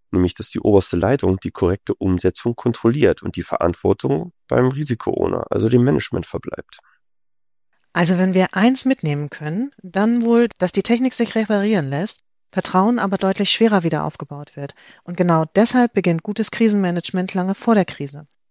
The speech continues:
Speaker 2: Wer vorbereitet ist, klare Rollen definiert hat und auch ohne I T handlungsfähig bleibt, behält die Kontrolle intern wie extern. Denn in der Krise gilt, Geschwindigkeit, Klarheit und Glaubwürdigkeit schlagen Perfektion.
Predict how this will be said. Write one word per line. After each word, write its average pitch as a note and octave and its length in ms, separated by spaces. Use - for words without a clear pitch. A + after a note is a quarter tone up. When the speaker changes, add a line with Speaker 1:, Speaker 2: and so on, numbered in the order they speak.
Speaker 2:
Wer D#3+ 120
vorbereitet A#3 600
ist, - 380
klare A3+ 320
Rollen G3 300
definiert F3 500
hat D#3+ 280
und E3 200
auch E3 140
ohne A3+ 360
I D#3+ 60
T E3+ 220
handlungsfähig D3+ 640
bleibt, D3 320
behält G#3 320
die B3 60
Kontrolle E3+ 580
intern A3 500
wie G3+ 100
extern. C#3+ 480
Denn F3+ 120
in E3 120
der D#3 120
Krise A3+ 360
gilt, F#3 340
Geschwindigkeit, G#3+ 800
Klarheit F3+ 540
und E3 200
Glaubwürdigkeit D#3+ 800
schlagen E3+ 360
Perfektion. F3+ 680